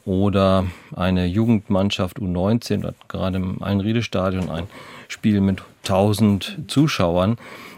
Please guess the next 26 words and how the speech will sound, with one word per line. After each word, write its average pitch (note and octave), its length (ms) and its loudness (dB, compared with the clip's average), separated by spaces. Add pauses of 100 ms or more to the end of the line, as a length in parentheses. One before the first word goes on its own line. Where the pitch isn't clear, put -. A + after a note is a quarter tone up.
(140)
äh, G2+ 120 0
und G2 220 0
das F2+ 120 -6
war F#2 80 0
kostenlos. E2 640 -2
Also C3 260 0
gibt's D#3 300 -4
auch A2+ 320 2
Möglichkeiten, B2 720 0
man B2 100 0
muss B2+ 160 0
sie B2+ 100 2
nur A#2+ 240 2
finden A#2 640 0
und, G#2 500 -2
äh, F#2 300 -4 (680)
und, G2+ 280 0
und, F#2 200 -2
und, F2+ 420 -6
äh, F2 180 -8
sich F#2+ 140 -8
da F2 100 -6
informieren, F#2 500 -4
was F2 180 -6
da F2+ 120 -6
gibt. - 420 -10